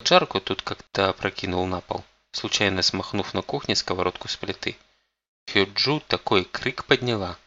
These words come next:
Прямо конец света был какой-то, а не полголовки жареного лука на полу. Сложно здесь все. То нормально-нормально, как к человеку относятся, то прямо трэш и сатания какая-то начинается. Причем неожиданно и на пустом месте.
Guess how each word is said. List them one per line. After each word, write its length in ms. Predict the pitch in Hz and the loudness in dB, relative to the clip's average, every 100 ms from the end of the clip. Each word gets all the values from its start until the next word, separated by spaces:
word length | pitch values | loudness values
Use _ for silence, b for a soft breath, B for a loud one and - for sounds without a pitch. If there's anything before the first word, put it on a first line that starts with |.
| _ _ _ | _ _ _
Прямо 240 | - 90 | 0 2
конец 320 | 85 92 95 - | 2 2 2 2
света 440 | - 190 - - | 4 4 4 -2
был 200 | - 92 | -4 -4
какой-то, 600 | - 98 - 87 - - b b b _ | -4 -2 -2 -2 -6 -8 b b b _
а 140 | - 95 | -4 -2
не 120 | 98 | -2
полголовки 720 | - 95 90 92 107 92 95 | 2 0 4 4 4 0 -2
жареного 500 | - 95 90 90 92 | 0 0 -2 0 0
лука 300 | 107 98 87 | 0 -2 -6
на 100 | 85 | -4
полу. 320 | - 92 76 - _ _ - | -2 -2 -6 -12 _ _ -8
Сложно 460 | - 165 151 98 | 2 4 4 0
здесь 240 | 90 - - | -4 -6 -4
все. 240 | - - 113 _ _ _ _ _ _ | -4 -6 -8 _ _ _ _ _ _
То 140 | - 135 | 0 2
нормально-нормально, 1040 | 113 104 98 98 98 107 147 180 113 87 - | 0 2 2 2 0 0 0 -2 -2 -4 -8
как 160 | - | -10
к 40 | - | -6
человеку 460 | - 101 95 - | -2 0 -2 -4
относятся, 640 | 92 - 87 - - - - _ _ | -8 -4 -4 -4 -6 -10 -12 _ _
то 100 | 92 | -2
прямо 340 | - 92 92 | 0 -2 -2
трэш 380 | - - 147 - | -2 -2 0 0
и 40 | 101 | 0
сатания 520 | - - 120 110 90 | -4 -2 -2 0 -4
какая-то 480 | - - 82 - 90 | -2 4 4 2 -6
начинается. 680 | 87 - 92 82 - - - b b b b _ | -6 -6 -6 -8 -4 -6 -6 b b b b _
Причем 380 | - 92 98 95 | -4 0 0 2
неожиданно 640 | 95 90 151 160 107 90 - _ _ _ | 2 2 2 -2 -6 -8 -12 _ _ _
и 80 | 101 104 | -10 -8
на 80 | |
пустом 420 | - 107 - 107 98 | -6 -6 -4 -2 -2
месте. 380 | 85 - - | -4 -6 -8